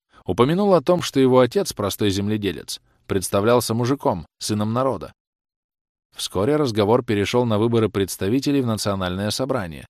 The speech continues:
и о том, какие кандидаты выступят в Фортельском округе. Кандидат оппозиции ни за что не пройдёт.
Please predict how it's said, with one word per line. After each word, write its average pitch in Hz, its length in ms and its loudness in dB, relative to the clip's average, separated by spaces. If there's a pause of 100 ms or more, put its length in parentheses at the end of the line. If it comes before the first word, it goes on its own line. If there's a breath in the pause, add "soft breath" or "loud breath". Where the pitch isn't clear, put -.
(240)
и 98 100 0
о 98 100 6
том, 110 220 2
какие 95 340 0
кандидаты 90 560 -2
выступят 123 460 0
в - 40 -16
Фортельском 98 720 -4
округе. 80 440 -12 (920)
Кандидат 95 500 -2
оппозиции 113 680 -2
ни 147 140 -2
за 110 180 0
что - 200 -10
не 87 120 -8
пройдёт. 90 480 -8